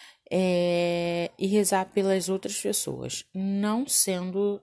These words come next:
é, positivas, é, positiva não, desculpa, não sendo pessoas, é, que sejam conhecidas suas, porque assim, você tá rezando por um todo ainda.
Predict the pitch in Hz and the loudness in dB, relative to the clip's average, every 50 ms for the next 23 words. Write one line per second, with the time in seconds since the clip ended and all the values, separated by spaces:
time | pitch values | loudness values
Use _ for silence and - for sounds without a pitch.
0 | _ - 185 180 175 170 170 170 170 165 165 165 165 - - _ _ _ _ _ | _ -10 -8 -6 -6 -4 -4 -2 -2 -2 -2 -4 -6 -8 -12 _ _ _ _ _
1 | _ _ _ _ _ _ _ _ _ _ _ _ - 185 185 175 196 196 - - | _ _ _ _ _ _ _ _ _ _ _ _ -4 -4 -4 -2 -4 -6 -8 -8
2 | - 135 123 123 123 135 139 143 143 - - - 165 165 165 160 - - - - | -10 -10 -10 -10 -12 -12 -12 -12 -14 -12 -6 -4 -2 -2 -2 -2 -4 -8 -10 -12
3 | 160 160 160 - - 180 165 165 151 147 139 143 143 139 - - - 151 143 - | -10 -8 -6 -4 -6 -4 -4 -4 -4 -4 -4 -4 -4 -6 -6 -8 -8 -14 -16 -16
4 | 143 143 - - - - - - _ - - 175 180 190 196 190 - - 180 180 | -18 -18 -16 -14 -14 -14 -14 -16 _ -10 -8 -6 -4 0 4 4 4 4 4 2
5 | 180 185 185 175 185 185 180 180 180 175 175 170 165 - - 208 214 - 240 240 | 0 -2 -2 -2 0 0 0 0 0 0 0 -2 -4 -4 -2 0 2 4 4 4
6 | 247 247 - - - - - 214 208 208 202 202 - - 208 - - 220 214 202 | 4 4 2 0 -2 -2 -2 -2 0 0 0 -2 -2 -2 -2 0 2 2 2 2
7 | 220 220 214 214 - 226 220 214 214 208 - 202 180 170 175 175 - - - 151 | 2 -2 -4 -4 -2 -2 0 0 0 0 0 0 0 -2 -2 -2 -2 -4 -4 -4
8 | 131 127 - 139 - - - _ - - - _ _ - - 185 - 208 202 196 | -8 -10 -8 -8 -8 -8 -10 _ -20 -20 -20 _ _ -14 -12 -6 -2 0 0 0
9 | - 180 143 127 - _ _ - - _ _ - 170 170 - - 180 175 - 180 | 0 -2 -4 -8 -10 _ _ -20 -20 _ _ -6 0 2 2 2 2 0 -4 -4
10 | 175 180 185 190 185 170 180 180 180 185 190 196 - 214 208 202 214 247 - - | -4 -2 -2 -2 0 0 -2 -2 -4 -4 -6 -2 2 2 2 2 2 -2 -2 0
11 | 214 180 160 151 143 139 139 135 - _ _ _ - - - 156 147 135 127 127 | 2 2 2 0 -4 -8 -10 -12 -14 _ _ _ -20 -16 -12 -10 -8 -8 -8 -8
12 | 123 127 123 - | -10 -10 -12 -14